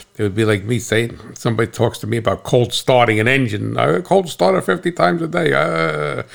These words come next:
So anyway, but hey, it is what it is. And like we say in farming,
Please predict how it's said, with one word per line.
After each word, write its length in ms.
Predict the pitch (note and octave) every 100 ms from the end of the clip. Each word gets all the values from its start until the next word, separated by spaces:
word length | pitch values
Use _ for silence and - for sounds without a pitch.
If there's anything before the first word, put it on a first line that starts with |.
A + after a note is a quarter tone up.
| - -
So 140 | - C#3
anyway, 320 | C#3+ A#2 G#2 - - -
but 300 | - C3 -
hey, 200 | - B2
it 60 | B2
is 180 | D3+ G#2
what 140 | B2+
it 80 | A#2+
is. 220 | A#2+ A2 - - -
And 120 | A2+
like 160 | A#2 A#2
we 100 | A2
say 320 | - C3 B2+
in 120 | A#2
farming, 540 | - A#2+ A#2+ A2 G#2+